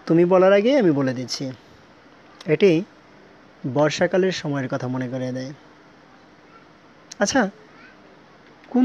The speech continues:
দুটি মাস নিয়ে বর্ষাকাল বলতে পারো? হুম, খুব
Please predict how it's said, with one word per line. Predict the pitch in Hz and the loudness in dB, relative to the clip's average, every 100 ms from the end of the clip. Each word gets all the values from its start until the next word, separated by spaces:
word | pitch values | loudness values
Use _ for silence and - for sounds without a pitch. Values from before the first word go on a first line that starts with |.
| 254 | 4
দুটি | 247 254 | 2 2
মাস | 202 180 - | 2 2 0
নিয়ে | 247 | 0
বর্ষাকাল | 208 190 - 202 202 220 240 - - - _ - - - _ - - - - | 2 2 0 0 2 2 -2 -18 -20 -20 _ -20 -20 -20 _ -20 -20 -10 -2
বলতে | 156 170 | 0 2
পারো? | 180 180 156 - - - - - - - - - - - - | 2 2 0 -6 -20 -20 -20 -20 -20 -20 -20 -20 -20 -10 2
হুম, | 269 240 254 - - - - - - - - - | 4 4 0 -12 -20 -20 -20 -20 -20 -20 -20 -4
খুব | 185 | -2